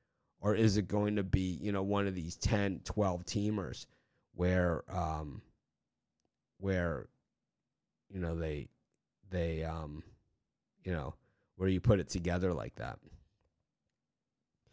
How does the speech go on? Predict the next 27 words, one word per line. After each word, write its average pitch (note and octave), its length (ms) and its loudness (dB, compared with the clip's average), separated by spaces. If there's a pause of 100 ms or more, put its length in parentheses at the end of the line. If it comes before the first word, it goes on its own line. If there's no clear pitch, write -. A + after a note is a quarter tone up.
(1040)
Some B2+ 260 4
of B2 80 6
the A#2 140 2
other A#2 260 6
tools, G#2+ 560 2
the G#2 80 0
ones B2 300 4
that, B2 200 4
so B2+ 140 6
when B2+ 160 6
I A2 180 6
do E3 300 10
the, A#2+ 460 2
uh, F2+ 320 0 (240)
seven A#2+ 400 2
free, A#2 300 -2 (500)
when A#2+ 140 2
I B2+ 80 6
do D#3 180 6
the D#3+ 100 2
seven C3+ 380 2
free A#2+ 260 -2
picks B2 380 0
in G#2 100 0
just G#2 280 -2
five G#2 260 4
minutes, A2+ 420 2